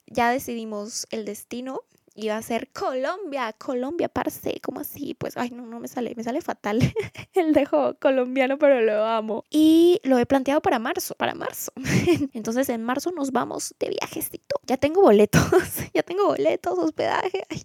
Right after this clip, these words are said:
así soy, así soy, amigos. Eh, pero ya ven cómo lo he replanteado, ¿vieron? O sea, tenía un viaje pensado para febrero, para un lugar que al final se volvió súper complicado llegar. Y lo replanteé para un lugar más accesible y en otro tiempo, ¿no? En otra temporalidad.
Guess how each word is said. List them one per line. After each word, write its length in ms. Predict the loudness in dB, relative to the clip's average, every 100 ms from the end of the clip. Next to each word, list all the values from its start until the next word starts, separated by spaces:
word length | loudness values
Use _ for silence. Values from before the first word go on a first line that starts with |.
| -6
así 220 | -2 0
soy, 280 | 0 0 0
así 220 | 0 -2 -2
soy, 160 | -2
amigos. 400 | -2 -2 -6 -6 2
Eh, 480 | 6 6 6 4 4
pero 160 | 6 6
ya 160 | 6
ven 100 | 4 2
cómo 120 | 4 6
lo 120 | 6
he 40 | 6
replanteado, 640 | 4 4 6 6 6 4
¿vieron? 340 | 4 4 2 -2
O 80 | -4
sea, 300 | -4 -4 -4
tenía 280 | -4 -2
un 80 | 2
viaje 220 | 2 2
pensado 320 | 0 0 0 0
para 160 | 0
febrero, 400 | 2 2 2 2
para 160 | 0 -2
un 80 | 0
lugar 240 | 0 0
que 100 | -2
al 100 | -4
final 280 | -6 -6 -4
se 80 | -2
volvió 280 | -2 -2
súper 520 | -2 -4 0 0 0 -6 -18 -20 _
complicado 760 | 2 4 8 6 8 8 10 8
llegar. 520 | 4 2 0 -4 -8 -4
Y 100 | 0
lo 120 | 2
replanteé 460 | 2 2 0 0
para 160 | 0 -2
un 40 |
lugar 200 | -2 -2
más 180 | -4 -6
accesible 640 | -4 -6 -4 -2 -2 -4 -6 -14 -20 -20 _
y 180 | -6 -4
en 260 | -4 -6 -2
otro 320 | 0 0 -4
tiempo, 440 | -4 -4 -4 -4 -2
¿no? 100 | -2
En 140 | -4
otra 220 | -8 -8
temporalidad. 720 | -6 -6 -6 -6 -6 -6 -8